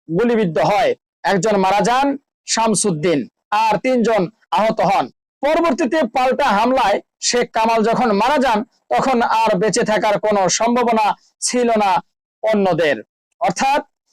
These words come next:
কর্নেল হাসিনুর রহমান কিন্তু সেদিনকার ঘটনা, তিনি এক সমাবেশে বক্তব্য দিয়েছেন, এটা বলতেছে। তিনি আরো বলেন, কোন ক্ষমতা, কোন ক্ষমতা বলে শেখ কামাল এত অস্ত্র বাড়িতে রেখেছিলেন?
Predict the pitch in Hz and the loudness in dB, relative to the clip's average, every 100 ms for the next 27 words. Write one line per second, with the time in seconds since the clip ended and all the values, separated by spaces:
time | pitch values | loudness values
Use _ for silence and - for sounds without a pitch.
0 | _ _ - 226 269 269 185 208 269 269 | _ _ -2 0 0 0 0 0 0 0
1 | 247 214 247 247 247 254 - 226 226 220 | 0 0 0 -2 -2 -2 -2 -2 -2 0
2 | 240 226 165 190 240 262 302 - _ _ | 0 0 0 0 0 0 -2 -6 _ _
3 | - 233 220 196 185 _ _ 190 180 - | -6 -2 0 0 -4 _ _ -4 -2 0
4 | 233 233 220 226 208 - 214 190 180 196 | 0 0 0 0 -2 -2 -2 0 0 0
5 | 240 226 208 190 190 175 156 180 233 247 | 0 0 0 0 0 0 -2 -2 -2 0
6 | 254 302 302 240 - - - _ _ _ | 0 0 0 0 -4 -12 -20 _ _ _
7 | - 277 302 302 - 247 254 262 254 247 | -4 0 0 0 0 0 0 0 -2 -2
8 | 214 269 285 262 254 262 247 240 269 226 | -2 0 0 0 0 0 0 0 0 0
9 | 208 - _ - - 247 254 247 240 254 | -2 -6 _ -6 -2 -2 -2 -2 0 0
10 | 254 226 233 247 233 - 247 226 220 202 | 0 0 0 0 0 0 -2 0 0 0
11 | 208 202 202 175 160 123 | 0 0 0 0 0 -2